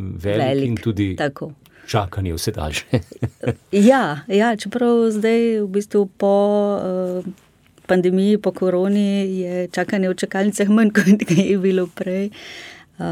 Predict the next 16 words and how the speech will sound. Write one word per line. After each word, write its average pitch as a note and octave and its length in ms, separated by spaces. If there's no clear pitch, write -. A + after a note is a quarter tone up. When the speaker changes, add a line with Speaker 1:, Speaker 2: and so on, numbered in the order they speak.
Speaker 2:
ker E3+ 180
dobiš E3 500
uro, E3+ 260
se E3 200
naročiš E3 580
in, E3 300
em, D#3+ 520
ampak E3+ 460
je G#3+ 320
pa G3 260
to F#3+ 280
tudi F#3 440
ena F3 320
od E3 160
oblik, E3+ 520
ki, - 260